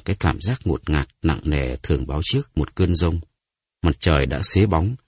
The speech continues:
và ngọn những cây phong nhuộm một màu hồng phơn phớt. Nhưng do những bóng sẫm của buổi chiều phủ lên lá cành, những cây phong im lìm,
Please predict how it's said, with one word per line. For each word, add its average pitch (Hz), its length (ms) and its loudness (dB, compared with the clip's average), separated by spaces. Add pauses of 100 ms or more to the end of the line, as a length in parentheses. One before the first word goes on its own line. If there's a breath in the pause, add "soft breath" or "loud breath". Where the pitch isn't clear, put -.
(300)
và 80 100 2
ngọn 80 340 4
những 95 120 4
cây 113 200 4
phong 95 440 0
nhuộm 90 240 2
một 73 200 -2 (100)
màu 73 240 2
hồng 67 300 0
phơn 90 200 0
phớt. 117 260 -2 (680)
Nhưng 107 140 10
do 101 380 6
những 92 160 4
bóng 92 160 2
sẫm 120 320 4
của - 120 -2
buổi 78 240 4
chiều 69 360 2
phủ - 260 2
lên 90 280 2
lá 85 200 0
cành, 78 260 0 (380)
những 107 120 6
cây 117 140 6
phong 104 220 4
im 98 300 4
lìm, 73 260 2